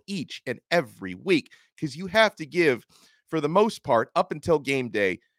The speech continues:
you give the coaches the benefit of the doubt. They see what's happening in practice. They see which quarterback is, you know, they should be seeing which quarterback is the right one to lead you to a victory on Saturday. But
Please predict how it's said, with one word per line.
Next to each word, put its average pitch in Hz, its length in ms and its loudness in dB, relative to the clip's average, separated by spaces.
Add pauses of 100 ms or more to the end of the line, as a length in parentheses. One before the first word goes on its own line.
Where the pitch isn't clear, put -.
(100)
you 190 140 -6
give 202 200 -4
the 147 100 -4
coaches 147 440 -2
the 117 80 -8
benefit 113 400 -2
of 90 100 -6
the 98 80 -6
doubt. 95 360 0
They 156 140 -2
see 175 200 -10
what's 127 200 -4
happening 104 400 0
in 82 80 -8
practice. 80 520 -4
They 156 140 0
see 165 240 -8
which 123 240 -4
quarterback 101 600 0
is, 87 220 -10 (400)
you 151 100 -2
know, 98 140 2 (240)
they 113 140 -2
should 214 320 0
be 117 120 -4
seeing 123 280 -2
which 120 180 0
quarterback 117 500 0
is 101 140 -10
the 110 80 -6
right 110 300 0
one 98 200 -4
to 104 100 -12
lead 104 200 -6
you 98 100 -10
to 95 140 -4
a 90 60 -4
victory 98 360 -2
on 90 140 0
Saturday. 98 540 2
But 101 260 -4